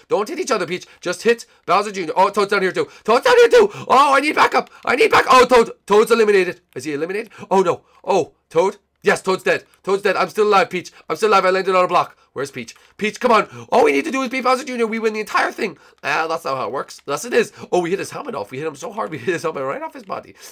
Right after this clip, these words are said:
All right. Anyway, oh, we're smacking him around like a little piñata. We're smacking him like a little piñata. If Bowser Junior pulls this off, it'll be one heck of a comeback for Bowser Junior. All right.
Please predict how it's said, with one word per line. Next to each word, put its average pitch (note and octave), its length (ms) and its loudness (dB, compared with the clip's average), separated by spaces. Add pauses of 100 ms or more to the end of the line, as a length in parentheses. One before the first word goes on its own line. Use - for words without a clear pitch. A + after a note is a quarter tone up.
(120)
All C3 80 -4
right. G#2+ 160 -8 (240)
Anyway, A#2+ 220 -6 (120)
oh, C3 100 -4
we're A#2 100 -8
smacking B2 260 -10
him A#2+ 80 -8
around A#2+ 160 -6
like B2 120 -12
a - 20 -10
little C3 160 -8
piñata. C#3 420 -4 (200)
We're F3 120 -6
smacking - 240 -2
him A3 60 -6
like G#3 120 -2
a G#3+ 40 0
little G#3+ 140 2
piñata. F#3+ 280 0
If E3+ 140 0
Bowser A3+ 240 2
Junior A#3+ 200 -6
pulls A#3 180 0
this A3 120 -4
off, B3+ 260 0
it'll C#3 220 -10
be C3 180 -10
one E3+ 280 -4
heck G#4+ 160 -2
of A4 80 -4
a G#4+ 60 -4
comeback C3+ 360 -2
for C3 80 -8
Bowser C3 240 -6
Junior. A2+ 340 -14 (240)
All A2+ 100 -8
right. G2 140 -8